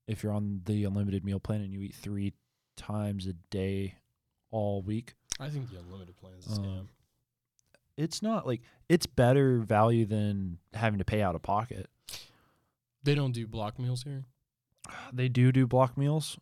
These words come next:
Speaker 1: but the block meal is, I think I've done that math. I think it's two,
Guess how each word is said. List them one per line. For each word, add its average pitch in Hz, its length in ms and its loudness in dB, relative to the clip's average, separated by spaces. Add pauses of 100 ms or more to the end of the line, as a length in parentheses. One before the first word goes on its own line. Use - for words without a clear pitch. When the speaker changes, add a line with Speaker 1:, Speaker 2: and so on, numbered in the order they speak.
(140)
Speaker 1:
but 117 460 2
the 123 100 0
block 123 380 2
meal 123 320 4
is, 107 540 -2 (580)
I 107 80 -4
think 127 280 -4
I've 113 160 4
done 113 180 2
that 107 200 4
math. 113 280 2
I 107 40 0
think 107 160 -2
it's - 200 -4 (100)
two, 123 840 6